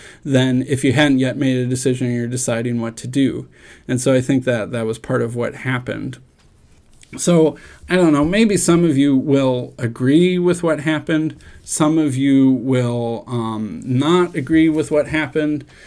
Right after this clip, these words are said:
I'm, I'm trying to be vague. I'm trying to not violate anyone's privacy or not criticize anyone with my platform on the internet without giving them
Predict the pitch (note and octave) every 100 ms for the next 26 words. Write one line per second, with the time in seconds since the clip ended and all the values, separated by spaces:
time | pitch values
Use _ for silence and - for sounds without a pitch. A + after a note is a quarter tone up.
0 | - - - E3+ E3+ E3+ D#3 D3 G3+ G3+
1 | A3 - F3 E3 D#3 C3+ B2+ C3 B2+ A2+
2 | A2+ C#3 D3 C3 B2+ - D3 D#3+ D#3 D3+
3 | C3+ A#2+ - C3 C3 C3 C3 - - -
4 | B2+ B2+ B2 B2 A#2 C3+ C3 B2 A#2+ A#2
5 | - C3 B2 A#2+ A#2+ A#2 A#2 B2+ - B2
6 | A#2+ B2 B2+ B2 A2 - - - - _
7 | - D#3+ C#3+ - B2+ B2+ B2+ C3 C3+ C3
8 | B2+ B2 B2 B2 A#2+ A#2 A#2+ C3 - -
9 | - C3+ B2+ C#3 B2 A#2+ C3+ C3 B2 B2+
10 | A#2+ A2+ B2 A2+ C#3+ C3+ A#2+ A#2+ B2 C3+
11 | B2+ B2 A#2+ C3 C3+ A#2+ A#2+ A#2+ B2 A#2+
12 | A#2+